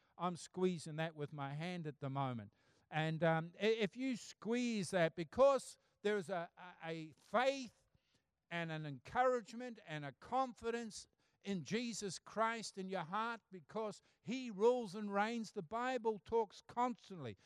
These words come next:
about Christ in you, the hope of glory. Christ in you. It talks about being empowered by Christ. It talks about being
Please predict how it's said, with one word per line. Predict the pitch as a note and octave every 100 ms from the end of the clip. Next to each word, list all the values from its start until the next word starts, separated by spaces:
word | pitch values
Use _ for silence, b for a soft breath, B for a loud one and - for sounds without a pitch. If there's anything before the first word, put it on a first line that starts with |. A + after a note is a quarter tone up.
| b b
about | D3 F3+ E3 -
Christ | - - C4 C#4 - - - A#3+
in | C#4 B3+
you, | A3+ C3+ E2 - _ _ -
the | C#3
hope | B2 C#3 -
of | -
glory. | B2+ A#2+ G2 D#2+ - _ _ _ _ -
Christ | - C#4+ C#4+ C#4 - _
in | A3 C4 A#3
you. | D#3+ F#2 -
It | F3
talks | - B3 A#3 -
about | A3 G#3+ A3 G#3 b b D3+
being | G#3+ A3
empowered | G3+ F3+ - - D4 C#4 F#3 E3 C3+
by | F3+ F3+ E3+
Christ. | - A3+ G#3+ C3 -
It | F#3+ -
talks | A#3+ B3 -
about | A3 G3+ A3 G3+ b b
being | G#3+ G#3+